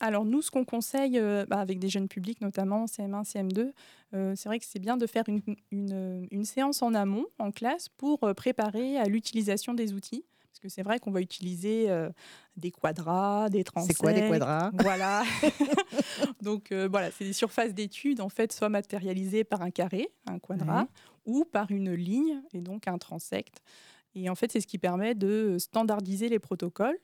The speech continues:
Speaker 1: donc c'est-à-dire qu'ils soient récoltés de la même façon, euh, par tout le monde. Donc on sait que dans toutes les surfaces d'études seront d'un mètre carré pour le quadrat et de vingt-cinq mètres pour le transect.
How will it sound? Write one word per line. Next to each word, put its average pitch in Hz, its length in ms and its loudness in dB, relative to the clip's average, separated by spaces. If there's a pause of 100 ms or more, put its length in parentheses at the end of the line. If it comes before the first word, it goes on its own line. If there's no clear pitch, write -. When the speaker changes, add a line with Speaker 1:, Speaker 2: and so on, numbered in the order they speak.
(120)
Speaker 1:
donc 190 140 -4
c'est-à-dire 185 520 -4
qu'ils - 140 -18
soient - 160 0
récoltés 185 540 0
de 220 100 2
la 185 140 2
même 185 160 2
façon, 254 640 -2
euh, 180 120 2 (120)
par 254 160 0
tout - 120 -8
le 220 60 -2
monde. 202 280 -2 (580)
Donc 185 180 -12
on 180 80 -8
sait 233 220 0
que 214 140 -2
dans 180 560 -4 (140)
toutes 269 200 -10
les 226 100 0
surfaces 202 360 0
d'études 190 420 -2
seront 202 380 -2
d'un 208 200 0
mètre 196 200 -2
carré 196 420 0 (720)
pour 214 160 2
le 185 100 4
quadrat 202 560 0 (180)
et 226 280 0
de 202 100 2
vingt-cinq 202 520 0
mètres 214 320 -2 (180)
pour 233 180 -2
le 226 80 4
transect. - 480 -6